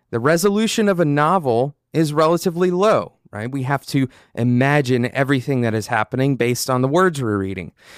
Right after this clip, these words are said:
If we compare it to the sensory experience of,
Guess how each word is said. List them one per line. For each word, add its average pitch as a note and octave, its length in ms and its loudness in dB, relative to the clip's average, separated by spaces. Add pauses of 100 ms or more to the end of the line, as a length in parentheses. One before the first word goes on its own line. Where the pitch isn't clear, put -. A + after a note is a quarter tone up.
(120)
If C#3+ 120 0
we F3+ 120 2
compare G#3+ 680 0
it D3+ 240 -2
to D#3 160 -2
the B2+ 80 -4
sensory G3+ 480 0
experience C3 680 -2
of, A#2+ 260 -2